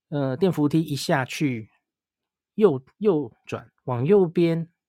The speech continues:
回一个转，马上就会看到了，其实是很好的位置哦。这个叫做京都名店的一个柜位哦，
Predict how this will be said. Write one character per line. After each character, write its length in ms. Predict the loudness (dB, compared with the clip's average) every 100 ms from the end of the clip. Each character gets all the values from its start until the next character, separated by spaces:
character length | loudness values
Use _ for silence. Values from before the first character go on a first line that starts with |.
| _
回 220 | 0 2
一 20 |
个 120 | 4
转， 280 | 2 2 -2
马 220 | -2 -4
上 180 | 0 0
就 120 | 2
会 80 | 2
看 200 | 2 0
到 200 | 0 -4
了， 120 | -8 -16
其 160 | -6 0
实 80 | 0
是 140 | 0
很 180 | 0 0
好 200 | 0 0
的 100 | 2
位 180 | 2 0
置 220 | -6 -16
哦。 160 | -18 -20 _ _ _ _ _ _ _ _ _ _
这 100 | -4
个 80 | 0
叫 160 | 2 2
做 300 | 2 0 0 -8 _ _ _
京 180 | 2 4
都 220 | 6 6
名 240 | 4 0
店 260 | 2 2 0 -8 _ _ _ _ _
的 140 | -4 -4
一 140 | -4
个 160 | -4 -4
柜 280 | 0 2 2
位 240 | 2 0
哦， 140 | -4